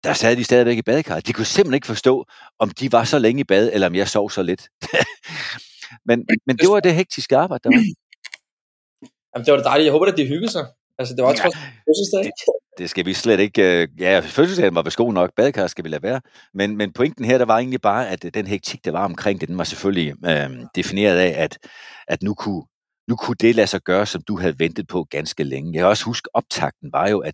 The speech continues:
Speaker 1: du havde faktisk, da jeg ankom til, til Brøndby, en
Speaker 2: <clears throat>
Speaker 1: kontrakt, der stod til udløb. Og det at få den forlænget, så du kunne komme afsted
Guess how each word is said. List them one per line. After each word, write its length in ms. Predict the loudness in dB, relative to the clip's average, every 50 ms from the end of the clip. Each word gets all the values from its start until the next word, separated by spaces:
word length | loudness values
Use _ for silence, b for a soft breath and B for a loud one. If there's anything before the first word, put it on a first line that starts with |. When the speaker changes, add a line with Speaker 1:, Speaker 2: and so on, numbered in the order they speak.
| _
Speaker 1:
du 100 | -10 -8 -6
havde 180 | -4 -4 -4
faktisk, 520 | -4 -4 -6 -6 -6 -8 -14 -14 -14 -16 -18 -20 _ B B B B B B B B B
da 140 | 0 2 4
jeg 120 | 4 4
ankom 320 | 2 2 0 -2 -4 -4 -4
til, 340 | -4 -4 -4 -4 -4 -6 -8 -12 -18 -20 _ _ _ -12
til 100 | -12 -10 -8
Brøndby, 240 | -8 -8 -8 -6 -2
en 280 | 0 2 2 2 0
Speaker 2:
<clears throat> 40 | -4
Speaker 1:
kontrakt, 340 | -6 -8 -6 -6 -6 -6 -6 -8
der 80 | -10 -8
stod 220 | -6 -6 -8 -6
til 140 | -8 -8 -8
udløb. 340 | -8 -6 -6 -6 -6 -8 -10 _ -16
Og 100 | -6 -2
det 140 | 0 0 0
at 80 | 0
få 160 | -2 -2 -4 -4
den 120 | -4 -6
forlænget, 600 | -4 -2 -2 0 2 2 2 2 2 0 -2 -2 -6 B B B B B B B
så 160 | 0 0 0
du 160 | 0 -2 -10
kunne 180 | -10 -12 -16 -6
komme 240 | -2 0 0 0 0
afsted 340 | -4 -6 -2 0 0 0 0